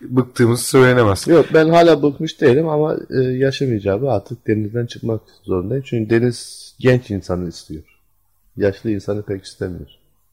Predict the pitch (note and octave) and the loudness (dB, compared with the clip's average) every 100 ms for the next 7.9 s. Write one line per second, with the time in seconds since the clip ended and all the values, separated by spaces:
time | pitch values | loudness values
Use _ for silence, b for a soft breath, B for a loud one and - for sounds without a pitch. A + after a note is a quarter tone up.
0 | _ - F2+ - A#2 C3+ C#3+ B2+ A#2+ A#2+ | _ -16 -6 2 4 4 4 4 4 2
1 | A#2+ A#2+ - G2+ F#2 - _ F#2 F#2 F#2+ | 2 -2 -2 -4 -6 -6 _ -4 -2 -4
2 | G#2+ G2 E2+ - _ _ _ G#2 A2+ A2+ | -6 -6 -6 -12 _ _ _ -2 0 2
3 | A2 F2+ - G#2+ A2+ A2+ B2 A2+ A2+ A2+ | 0 -2 -10 -12 -6 2 2 4 2 2
4 | A2+ A2 A#2+ A2 G#2 F#2 - G#2 G2 B2 | 2 0 0 0 -2 -4 -4 -4 -2 0
5 | B2 A2 G2 F#2 A#2 A#2 A2+ A2 A2 F#2+ | 0 0 -4 -6 -6 -4 -4 -4 -4 -6
6 | - - D2+ G2 - G2+ A2 G2+ A2 G#2+ | -6 -12 -6 -4 -2 -4 -2 -2 -2 -2
7 | G#2+ G2+ A2+ G2+ - F2+ E2 D#2 - | -2 -4 -6 -10 -8 -8 -8 -12 -18